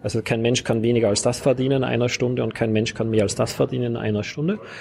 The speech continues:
Und das Höchsteinkommen wäre dann, äh, mit dem Zehnfachen des Mindesteinkommens begrenzt. Das ist so ein Erfahrungswert, Daumen mal Pi, der dabei herauskommt. Zum Vergleich, wir haben in Deutschland aktuell den Faktor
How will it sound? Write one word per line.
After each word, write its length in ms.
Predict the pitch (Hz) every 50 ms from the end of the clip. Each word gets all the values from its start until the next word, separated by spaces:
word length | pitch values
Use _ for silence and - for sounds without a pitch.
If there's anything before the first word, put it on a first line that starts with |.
| - - - - - 147 143 - - - -
Und 140 | 120 113 117
das 160 | 117 - -
Höchsteinkommen 600 | 127 123 - - 127 120 127 127 127 123 123 113
wäre 200 | 117 113 110 117
dann, 280 | 110 117 113 110 110 117
äh, 400 | - 113 107 104 101 101 101 101 - -
mit 140 | 110 -
dem 120 | 120 107 -
Zehnfachen 520 | - - 117 117 107 - 110 - - 107
des 140 | 107 104 -
Mindesteinkommens 600 | 120 107 113 107 - 113 101 - 101 104 98 -
begrenzt. 480 | - - - - 95 90 87 - - -
Das 100 | 107 -
ist 140 | 120 107 -
so 180 | - 110 107 113
ein 200 | 113 104 101 110
Erfahrungswert, 880 | 127 - - 110 - - 98 104 120 113 - 117 110 104 - - - -
Daumen 240 | 101 101 107 107 107
mal 160 | 107 101 98
Pi, 280 | - - - 113 117 - - - - - - - - - - -
der 100 | 123 104
dabei 180 | 107 104 98
herauskommt. 480 | 85 95 101 113 143 - - 135 131 -
Zum 120 | - 117
Vergleich, 440 | 101 - 113 104 107 101 110 113 -
wir 100 | 131 110
haben 140 | 110 117 117
in 120 | 110 107
Deutschland 420 | 101 104 104 101 - - 110 110 113
aktuell 360 | 107 - - - 110 107 101
den 140 | 101 107 101
Faktor 680 | - - - 120 - - - 113 104 98 92 101